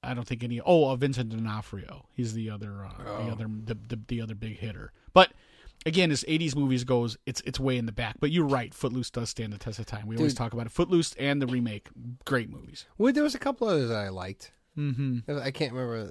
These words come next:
Speaker 1: I don't remember. Someone else
Speaker 2: I think I
Speaker 1: informed
Speaker 2: liked
Speaker 1: me.
Speaker 2: What's the Big Brother one, or My, My Big.
Speaker 1: Oh,
Speaker 2: My,
Speaker 1: My Bodyguard.
Speaker 2: My Bodyguard was cool. My Bodyguard's good.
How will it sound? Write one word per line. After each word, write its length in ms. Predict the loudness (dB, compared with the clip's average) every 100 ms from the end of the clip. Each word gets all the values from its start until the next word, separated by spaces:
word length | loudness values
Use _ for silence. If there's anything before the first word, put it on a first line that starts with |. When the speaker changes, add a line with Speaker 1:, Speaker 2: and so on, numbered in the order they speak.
| -6
Speaker 1:
I 60 |
don't 140 | -6 -6
remember. 320 | -8 -8 -8
Someone 240 | -4 -2 -4
else 140 | -2
Speaker 2:
I 60 | 2
think 160 | 6
I 20 | 8
Speaker 1:
informed 80 |
Speaker 2:
liked 180 | 8 6
Speaker 1:
me. 60 | 4
Speaker 2:
What's 120 | 0
the 60 | 2
Big 160 | 0 0
Brother 240 | 0 0
one, 200 | -2 -4 -6
or 80 | -8
My, 180 | -8 -8
My 240 | -6 -4 -4
Big. 260 | -6 -10 -12 -12 2
Speaker 1:
Oh, 140 | 4 4
Speaker 2:
My, 140 | 4
Speaker 1:
My 40 | 4
Bodyguard. 440 | 6 4 0 0
Speaker 2:
My 160 | 4 10
Bodyguard 360 | 12 10 6
was 100 | 2
cool. 240 | -2 -8 -8 -12 -18 -12
My 180 | -4 -2
Bodyguard's 460 | 0 0 -2 -8 -10
good. 180 | -10